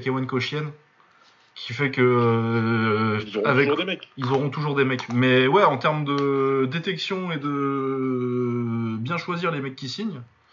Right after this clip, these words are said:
Speaker 1: je préfère largement, euh, la politique du Rise que celle du K one, en termes de
Speaker 2: C'est ce
Speaker 1: mecs
Speaker 2: que
Speaker 1: qui
Speaker 2: tu disais
Speaker 1: ramènent.
Speaker 2: la semaine dernière. C'est ce que tu disais la semaine
Speaker 1: Ouais.
Speaker 2: dernière. Et là, pour moi,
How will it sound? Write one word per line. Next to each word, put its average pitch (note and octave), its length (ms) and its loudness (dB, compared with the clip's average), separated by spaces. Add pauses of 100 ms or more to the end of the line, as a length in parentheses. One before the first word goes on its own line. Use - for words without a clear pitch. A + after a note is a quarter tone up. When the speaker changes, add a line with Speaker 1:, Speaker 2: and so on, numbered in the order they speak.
(680)
Speaker 1:
je A2+ 180 -6
préfère C#3+ 360 -2
largement, D3+ 600 -2
euh, C3+ 180 0
la C3 120 0
politique C3 380 -8
du B2 100 -8
Rise D#3+ 220 -4
que C#3 100 -8
celle C3 160 -6
du B2 100 -10
K C3 140 -10
one, A#2 140 -8 (280)
en A#2 60 -10
termes B2 200 -6
de A#2 80 -2
Speaker 2:
C'est A2+ 60 -2
ce B2 40 -2
Speaker 1:
mecs C3 100 -4
Speaker 2:
que - 40 -14
Speaker 1:
qui - 60 -8
Speaker 2:
tu C3 60 0
disais A#2+ 80 -2
Speaker 1:
ramènent. A2 200 -4
Speaker 2:
la G#2 80 0
semaine G#2+ 200 -10
dernière. G#3 300 -2 (140)
C'est - 140 -20
ce - 40 -20
que - 80 -16
tu A#2 120 -18
disais G#2 120 -10
la G#2 80 -2
semaine A2 220 -10
Speaker 1:
Ouais. - 120 0
Speaker 2:
dernière. - 260 -4
Et A2+ 60 -8
là, A#2 120 0
pour A2 240 -12
moi, F3+ 260 -6